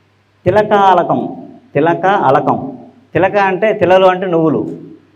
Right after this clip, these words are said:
అలకం అంటే అలంకరించడం. అంటే నువ్వులు అలంకరించినట్టు ఉంటాయని ఆ మచ్చలకి, అందుకు తిలక అలకం అని పెంచి పేరు పెడతారన్నమాట. ఆ తిలక అలకం ఏదైతే నల్ల మచ్చలు ఉన్నాయో,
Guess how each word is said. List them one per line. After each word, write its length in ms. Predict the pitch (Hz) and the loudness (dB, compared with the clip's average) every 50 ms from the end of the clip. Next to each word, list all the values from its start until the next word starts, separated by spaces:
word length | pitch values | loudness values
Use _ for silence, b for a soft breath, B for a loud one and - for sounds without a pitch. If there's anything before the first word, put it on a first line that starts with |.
| _ _ - | _ _ 0
అలకం 340 | 127 151 190 196 196 196 190 | 0 2 2 2 0 -2 -2
అంటే 140 | 196 196 214 | 0 2 4
అలంకరించడం. 720 | 185 175 180 175 175 180 170 147 135 123 98 85 82 - - - - _ _ _ _ _ _ - | 4 4 4 2 2 0 0 0 0 -2 -4 -4 -8 -12 -16 -20 -20 _ _ _ _ _ _ -6
అంటే 200 | 160 175 208 202 | -2 2 2 2
నువ్వులు 420 | 175 160 170 185 196 226 233 226 | 2 2 0 2 2 2 4 4
అలంకరించినట్టు 880 | - - 156 180 208 214 202 208 202 208 202 190 202 196 185 170 - 175 | 2 2 2 2 2 0 0 0 0 0 -2 -2 -4 -4 -6 -4 -4 -4
ఉంటాయని 720 | 175 170 165 175 165 165 165 165 165 175 214 262 160 - - - - - - _ _ _ _ _ _ _ - 139 | -4 -2 2 2 4 4 4 2 0 -2 -4 -6 -6 -8 -12 -14 -16 -20 -20 _ _ _ _ _ _ _ -6 -4
ఆ 40 | 143 | -2
మచ్చలకి, 720 | 151 151 147 - 175 180 180 165 180 226 233 - - - - - | -2 0 0 0 -2 0 0 0 0 0 -2 -2 -8 -12 -10 -8
అందుకు 140 | 170 190 | -8 -6
తిలక 360 | - - 160 165 175 180 180 190 | -2 0 2 4 4 4 4 2
అలకం 400 | 180 175 170 160 160 147 160 180 | 2 4 4 4 2 2 0 -2
అని 120 | 190 175 | 0 0
పెంచి 220 | 156 147 139 151 | -2 -2 -2 -4
పేరు 220 | 131 - 147 135 127 | -4 -2 0 0 0
పెడతారన్నమాట. 420 | 123 110 - 107 98 98 98 - - - _ _ _ _ _ _ _ _ - | -2 -4 -4 -6 -10 -10 -12 -16 -20 -20 _ _ _ _ _ _ _ _ -2
ఆ 100 | 135 139 | -2 0
తిలక 320 | 139 - 151 156 147 180 208 | 0 0 0 0 0 0 2
అలకం 480 | 202 196 190 190 190 180 180 165 135 | 2 4 4 2 2 0 -2 -2 0
ఏదైతే 340 | 123 143 151 151 143 175 165 | 0 2 0 0 0 0 -2
నల్ల 220 | 156 151 127 131 143 | -2 -2 -2 -2 0
మచ్చలు 320 | 160 165 156 160 160 135 | 0 0 -2 -2 -2 -2
ఉన్నాయో, 640 | 123 117 120 123 123 147 202 220 185 123 107 120 | -2 -2 -2 0 0 0 0 0 0 -2 -4 -6